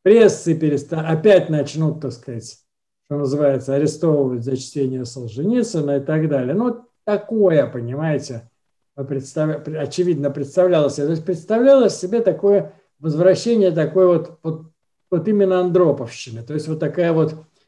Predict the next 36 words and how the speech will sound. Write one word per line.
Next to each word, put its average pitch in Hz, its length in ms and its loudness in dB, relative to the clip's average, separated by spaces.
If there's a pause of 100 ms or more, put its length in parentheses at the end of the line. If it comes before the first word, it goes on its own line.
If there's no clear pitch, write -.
(220)
советская 165 600 2
власть 180 400 4
на 143 120 -4
её, 156 220 0
так 151 120 -2
сказать, 135 340 -8
исходе, 123 960 -8
понимаете. 156 680 -10
И - 20 -8
вот, 156 180 -6
наверное, 202 640 4
они 156 220 0
решили, 190 400 -2
что 151 220 -10
мы 143 200 -6
уйдём 127 360 -4
в - 80 -20
подполье 180 600 -2
и 123 40 -4
будем 147 340 -4
оттуда 139 460 -8
там, 127 340 -6 (480)
не 139 60 -4
знаю, 156 360 0
листовки 160 540 2
там 147 200 -2
распространять, 139 840 -2
понимаете. 143 520 -12
Вот 120 180 -14
и 135 260 -16
я 165 180 0
очень 156 420 -2
загордился, 143 840 -4
что - 160 -20
меня 135 220 -10
товарищи 139 760 -2